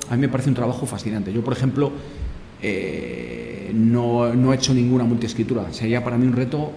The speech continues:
ma-, fantástico. La tecnología de tipografías te permite poder meter sesenta mil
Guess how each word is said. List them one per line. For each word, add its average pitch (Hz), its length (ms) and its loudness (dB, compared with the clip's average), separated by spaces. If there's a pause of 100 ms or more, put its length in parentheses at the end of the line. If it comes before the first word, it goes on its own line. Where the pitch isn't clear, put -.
ma-, 110 360 -2
fantástico. 107 600 -2 (480)
La 127 220 4
tecnología 135 640 6
de 165 360 4
tipografías 160 960 2
te 127 100 0
permite 151 380 2
poder 135 280 0
meter 131 260 2
sesenta 117 480 0
mil 120 280 2